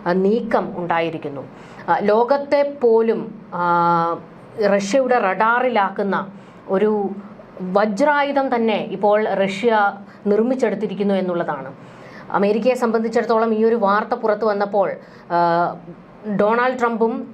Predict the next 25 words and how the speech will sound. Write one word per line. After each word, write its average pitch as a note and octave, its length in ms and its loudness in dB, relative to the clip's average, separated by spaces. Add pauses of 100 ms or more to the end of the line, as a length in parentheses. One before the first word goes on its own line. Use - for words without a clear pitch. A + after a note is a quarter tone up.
(120)
ബന്ധപ്പെട്ട A3+ 400 0
ഉദ്യോഗസ്ഥരുമെല്ലാം A3 960 0
വൈറ്റ് F#3+ 220 -2
ഹൗസിൽ G#3+ 260 0
ചർച്ചകൾ G#3 440 0
നടത്തി, F#3 320 -2
അടിയന്തര F#3+ 520 0
ചില G3+ 200 0
ചർച്ചകൾ G3+ 420 -2
നടന്നു F#3+ 280 0
എന്നുള്ള G3 300 2
വിവരങ്ങൾ F#3 540 0 (420)
പുറത്തേക്ക് G3+ 340 0
വരുന്നുണ്ട്. F#3+ 300 2
നമുക്കറിയാം, G3 640 0 (800)
അമേരിക്കയും G#3+ 680 2
റഷ്യയും G#3 340 0
തമ്മിലുള്ള G#3+ 340 2
ബന്ധം F#3+ 420 0
ഇപ്പോൾ F#3+ 260 2
അത്ര G#3 340 0
മികച്ച G3 420 -2
നിലയിലൊന്നുമല്ല. G3+ 1200 0 (420)
ആ, F3 380 2
ട്രംപ് G3+ 640 0